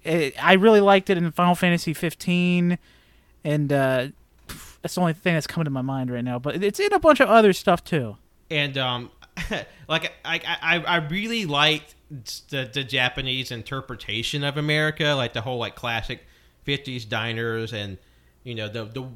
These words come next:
Speaker 2: the, the West, because I'm, I'm, I, I think that's really interesting. You know, when you have, like, the huge, wide open spaces of America, that a country that may ha-, may not have that same level of, like, personal freedom and, like, maybe, like,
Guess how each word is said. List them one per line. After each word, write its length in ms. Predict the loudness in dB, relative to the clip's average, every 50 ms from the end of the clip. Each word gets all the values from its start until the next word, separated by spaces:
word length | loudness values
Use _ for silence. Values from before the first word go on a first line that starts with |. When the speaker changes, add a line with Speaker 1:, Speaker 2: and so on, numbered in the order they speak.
| -14 -10
Speaker 2:
the, 260 | -8 -8 -8 -10 -12 -16 -16
the 160 | -12 -10 -8
West, 580 | -8 -8 -2 2 4 6 6 6 4 0 -4 -8
because 180 | -8 -6 -4 -2
I'm, 180 | -2 -2 -4 -4 -4
I'm, 180 | -4 -4 -4 -6 -12 _ -8 -4
I, 300 | -2 -2 -2 -2 -6 -10 -14 -10
I 80 | -10 -10
think 240 | -6 -6 -6 -4 -2
that's 220 | -2 -2 -2 -4
really 240 | -4 -4 -2 -2 -2
interesting. 680 | -4 -4 -6 -8 -8 -6 -6 -4 -4 -4 -6 -8 -12 -14 _ _ _ _ _ _ _ _ _ _ _ _ _ _ _ _ _
You 100 | -8 -6
know, 100 | -6 -6
when 160 | -6 -6 -4
you 120 | -4 -4 -2
have, 240 | 0 -2 -2 -2 -2
like, 180 | -4 -6 -4
the 100 | -6 -6
huge, 680 | -6 -6 -4 -4 -4 -4 -4 -4 -4 -6 -6 -6 -8 -8
wide 500 | -6 -6 -4 -2 0 2 2 2 0 0
open 320 | -2 -6 -8 -8 -10 -10 -10
spaces 680 | -10 -8 -6 -6 -6 -6 -6 -10 -12 -12 -14 -14 -14 -16
of 220 | -14 -14 -12 -12
America, 500 | -12 -12 -12 -10 -10 -12 -12 -12 -12 -12
that 240 | -12 -12 -12 -14 _ _ _ _ _ -18
a 80 | -16
country 280 | -8 -6 -6 -4 -4 -6
that 60 | -4
may 160 | -2 -2 -2 -2
ha-, 200 | -4 -6 -6 -4
may 140 | -4 -4
not 140 | -4 -6 -8
have 260 | -6 -2 -2 -2 -2
that 180 | -2 -4 -8 -8
same 340 | -8 -6 -4 -4 -4 -4 -6
level 400 | -8 -8 -6 -6 -8 -8 -8 -8
of, 60 | -8
like, 260 | -10 -12 -12 -14 -12
personal 360 | -10 -8 -8 -8 -10 -12 -16
freedom 520 | -12 -10 -8 -6 -4 -4 -4 -4 -4 -6 -6
and, 200 | -8 -10 -10 -10
like, 320 | -8 -8 -8 -8 -10 -16 -20 -20 -20 -20 _ _ _ _ -20 -20 -20 _ -12
maybe, 340 | -6 -4 -4 -2 -2 -4 -6
like, 300 | -6 -6 -8 -8 -12